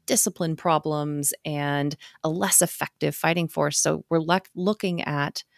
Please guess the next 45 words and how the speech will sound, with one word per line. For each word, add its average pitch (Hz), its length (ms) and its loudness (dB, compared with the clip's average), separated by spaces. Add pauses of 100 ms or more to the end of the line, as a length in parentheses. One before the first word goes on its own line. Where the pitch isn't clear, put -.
(300)
the 175 60 4
Gates 180 240 4
Commission 160 380 0
was 147 160 -2
concerned 160 580 0
that 156 160 0
we 165 100 0
might 196 280 0
be 170 100 -4
looking 160 480 0
at 147 280 0
a 147 200 -6
smaller, 214 840 2
less 175 420 2
effective 160 420 -4
force 156 420 -2
that - 160 -6
was 156 160 0 (100)
unable 160 600 2
to - 240 -4
meet 151 220 -4
the 147 80 -2
challenges 139 680 0 (100)
of 139 340 2 (260)
the 160 140 2
Cold 147 400 0
War, 139 360 0
even 202 380 2
while 147 220 2
we 147 160 -2
were 143 100 -2
doing 139 340 -4
détente 135 520 -6
in 123 80 -10
the 135 60 -12
nineteen - 340 -14
seventies. - 500 -8 (1400)
So - 140 6
this 233 240 6
was 277 180 2
a 254 60 6
big 240 180 2
concern 208 400 0
of 160 80 -8
theirs. - 400 -10